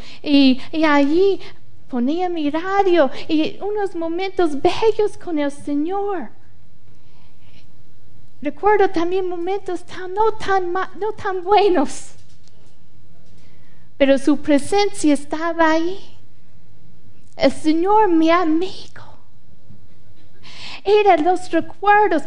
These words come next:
Cuando pensé en esos am-, a-, eso, esa pareja, mi corazón deseaba estar con ellos. Mi corazón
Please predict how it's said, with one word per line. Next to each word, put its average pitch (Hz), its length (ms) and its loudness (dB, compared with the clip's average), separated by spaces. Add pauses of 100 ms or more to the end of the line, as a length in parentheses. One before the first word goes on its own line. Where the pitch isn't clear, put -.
(140)
Cuando 349 300 2
pensé 302 400 2 (180)
en 349 80 2
esos 370 360 2
am-, 311 260 2
a-, 320 220 2
eso, 381 320 4 (240)
esa 370 360 4
pareja, 302 840 4 (380)
mi - 140 -2
corazón 311 840 2 (160)
deseaba 349 760 4
estar 370 420 2
con 302 180 0
ellos. 359 320 2
Mi 311 120 -2
corazón 330 680 -4